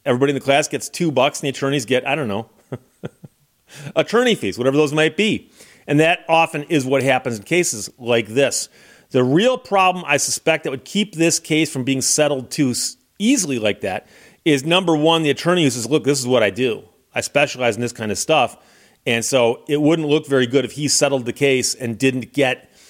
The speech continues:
some kind of substantive result for the class members. But also, I suspect, there's no mention in the story here, I suspect they're looking for equitable relief, meaning that they're probably gonna say,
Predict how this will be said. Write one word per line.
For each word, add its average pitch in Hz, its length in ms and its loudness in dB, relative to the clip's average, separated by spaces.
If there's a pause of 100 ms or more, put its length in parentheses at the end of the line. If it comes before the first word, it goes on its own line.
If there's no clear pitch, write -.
(140)
some 156 320 0
kind 139 260 0
of 117 320 -4
substantive 127 840 -2 (200)
result 127 640 0
for 127 260 2
the 113 80 -4
class 143 340 0
members. 101 320 -14 (640)
But 135 140 4
also, 143 680 0 (600)
I 147 260 4
suspect, - 1040 0
there's 127 180 -2
no 156 120 2
mention 147 420 0
in 123 60 -4
the - 20 -6
story 185 320 0
here, 123 280 2 (300)
I 147 200 2
suspect 208 560 -2
they're 165 120 0
looking 165 260 0
for - 180 -6
equitable 127 400 -2
relief, 143 380 0
meaning 175 300 2
that 135 280 0 (320)
they're 131 120 2
probably 190 360 2
gonna 147 180 -2
say, 113 420 0